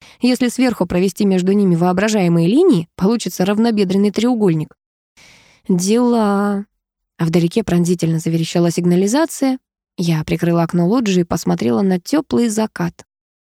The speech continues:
Солнце, словно спелый персик, пряталось за дома. Хорошо тут летом. Можно распахнуть все форточки, пить чай, читать, слушать музыку и любоваться городом. «Ой, совсем скоро придёт Дима, а у меня ещё ничего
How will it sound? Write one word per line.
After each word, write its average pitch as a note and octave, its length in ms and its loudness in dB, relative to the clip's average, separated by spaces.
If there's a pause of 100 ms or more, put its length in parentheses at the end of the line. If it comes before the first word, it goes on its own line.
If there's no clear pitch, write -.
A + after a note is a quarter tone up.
(420)
Солнце, F#4 420 0
словно B3+ 400 2
спелый C4+ 360 0
персик, - 440 -4
пряталось F3 440 0
за F3+ 140 -2
дома. F#3 340 -2 (640)
Хорошо C#4+ 340 -2
тут - 200 -4
летом. F3 320 -4 (220)
Можно G3+ 260 0
распахнуть G#3+ 440 -2
все - 180 -2
форточки, B3 600 -2 (180)
пить F3 160 -2
чай, E4+ 440 0
читать, C#4 500 -2
слушать A3 360 -2
музыку A3+ 440 0
и G3+ 60 2
любоваться G3+ 500 0
городом. F3 400 -2 (1040)
«Ой, C4 200 2
совсем B3+ 520 2
скоро D4 400 0
придёт A3+ 340 0
Дима, G3+ 540 2
а - 20 2
у F3 60 4
меня G#3 280 2
ещё G#3 200 -2
ничего A3 520 0